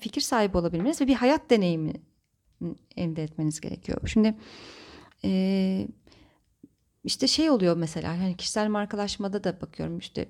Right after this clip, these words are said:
ne bileyim, herkes, ne bileyim, moda ile ilgili diyelim ki butiği var.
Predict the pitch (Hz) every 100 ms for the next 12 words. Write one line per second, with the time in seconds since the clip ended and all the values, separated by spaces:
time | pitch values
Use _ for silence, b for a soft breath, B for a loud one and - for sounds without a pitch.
0 | - 214 165 - - _ - 233 226 202
1 | 214 - _ _ _ _ _ - - -
2 | 220 226 180 165 - - 147 151 147 170
3 | 160 185 214 - 190 165 139 147 -